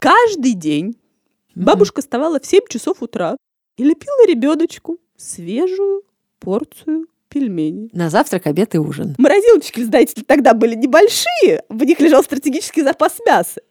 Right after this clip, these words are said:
Speaker 1: И складывать эти пельмени в большом количестве было некуда. Поэтому бабушка каждое утро
Speaker 2: Злиться
Speaker 1: вставала
Speaker 2: можно,
Speaker 1: и
Speaker 2: ужас
Speaker 1: лепила
Speaker 2: какой.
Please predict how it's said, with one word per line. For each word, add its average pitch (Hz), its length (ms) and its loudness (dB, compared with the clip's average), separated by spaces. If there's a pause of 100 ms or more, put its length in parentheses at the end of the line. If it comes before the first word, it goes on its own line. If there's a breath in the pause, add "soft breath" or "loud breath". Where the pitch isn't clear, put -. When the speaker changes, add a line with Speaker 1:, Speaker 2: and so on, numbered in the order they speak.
Speaker 1:
И 240 60 -6
складывать 523 600 -4
эти 277 180 2
пельмени 269 480 0
в 240 60 -2
большом 220 380 0
количестве 220 420 -4
было 381 260 -2
некуда. 427 560 -4 (520 soft breath)
Поэтому 466 340 -10
бабушка 466 420 -6
каждое 480 560 -4
утро 294 480 -8 (340)
Speaker 2:
Злиться 359 320 -10 (140)
Speaker 1:
вставала 339 400 4
Speaker 2:
можно, 339 160 -8
Speaker 1:
и 359 260 -4
Speaker 2:
ужас 403 360 -4
Speaker 1:
лепила 508 400 -8
Speaker 2:
какой. 554 240 -8